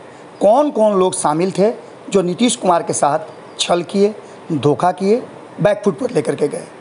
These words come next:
आपको बता दें कि ये लिस्ट आ गई है सामने और इसको लेकर के जितनी भी बातें कही जाए वो लगभग आप जानते हैं,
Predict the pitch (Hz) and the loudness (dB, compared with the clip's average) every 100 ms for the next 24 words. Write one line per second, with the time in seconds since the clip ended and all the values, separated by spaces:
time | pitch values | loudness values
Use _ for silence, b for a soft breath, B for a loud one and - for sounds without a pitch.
0 | B B B - 180 285 277 302 311 262 | B B B -4 0 0 2 2 0 0
1 | 220 233 262 - - - - - - - | 0 0 -4 -6 -16 -20 -20 -20 -20 -16
2 | - - 165 147 135 - 160 170 185 - | -4 -2 0 -2 -6 -6 -6 -8 -12 -10
3 | - 202 196 214 202 233 226 202 247 - | -2 -2 0 0 2 2 2 2 0 0
4 | B B 156 202 294 294 240 196 190 220 | B B -4 2 4 4 4 0 2 0
5 | 208 175 151 156 175 208 - B B - | 2 0 0 0 0 -2 -12 B B 0
6 | 208 269 277 190 190 240 233 156 151 160 | 4 4 4 2 4 4 2 2 0 0
7 | 175 180 226 175 220 | -4 0 0 2 0